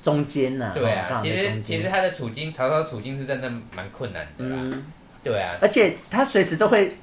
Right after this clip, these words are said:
Speaker 1: 一个人死掉，他这一回也刚才等一下又，他又要一个人差点死掉。
Speaker 2: 对啊。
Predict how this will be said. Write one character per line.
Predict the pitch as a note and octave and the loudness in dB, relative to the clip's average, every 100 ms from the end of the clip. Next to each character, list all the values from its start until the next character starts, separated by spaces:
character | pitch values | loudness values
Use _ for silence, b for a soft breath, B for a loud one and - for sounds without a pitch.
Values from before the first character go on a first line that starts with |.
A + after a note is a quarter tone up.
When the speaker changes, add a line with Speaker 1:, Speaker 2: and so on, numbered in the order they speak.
| - | -14
Speaker 1:
一 | - F#3 | -8 0
个 | E3+ | 4
人 | D3+ | 4
死 | D#3+ - | 2 -6
掉， | G#2 E3+ F3 | 4 6 6
他 | |
这 | F#3+ G3 | 6 4
一 | |
回 | D#3 C#3 | 4 2
也 | A#2 | 2
刚 | A2+ F#3+ | 0 2
才 | E3 | 2
等 | - A2 | 0 0
一 | |
下 | D3+ | 2
又， | D#3+ | 2
他 | D#3 | 2
又 | D#3 | 2
要 | D3 | 2
一 | B2+ | 2
个 | A#2 | -2
人 | A2 | -4
差 | G#2+ C3+ | -4 -4
点 | A2+ | -4
死 | A#2 - | -8 -4
掉。 | C3 | 0
Speaker 2:
对 | B2 | 0
啊。 | A2+ F#2+ | 0 -2